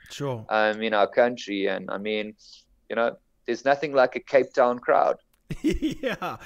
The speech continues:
Speaker 1: I just hope it, um, the live in the music scene and all that kind of stuff kind of ships up, uh, and, and, and gets, gets our act into gear.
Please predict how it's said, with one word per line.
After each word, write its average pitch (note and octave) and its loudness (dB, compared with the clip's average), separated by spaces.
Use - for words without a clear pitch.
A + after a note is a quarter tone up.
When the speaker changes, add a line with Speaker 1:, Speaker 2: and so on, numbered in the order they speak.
Speaker 1:
I E3+ 0
just G3 -4
hope G#3+ 0
it, F#3 0
um, D#3 -2
the D3 -4
live D3 0
in E3 -8
the C#3+ -8
music D3+ -4
scene D#3+ -4
and C#3+ -8
all C#3+ -6
that C#3+ -4
kind D3 -6
of C3+ -8
stuff C#3+ -8
kind D3 -8
of B2+ -12
ships - -4
up, D3+ -4
uh, - -8
and, A#2 -4
and, A2+ -10
and A2+ -12
gets, C3+ -10
gets - -8
our A#2+ -6
act B2 -12
into B2+ -14
gear. A#2 -4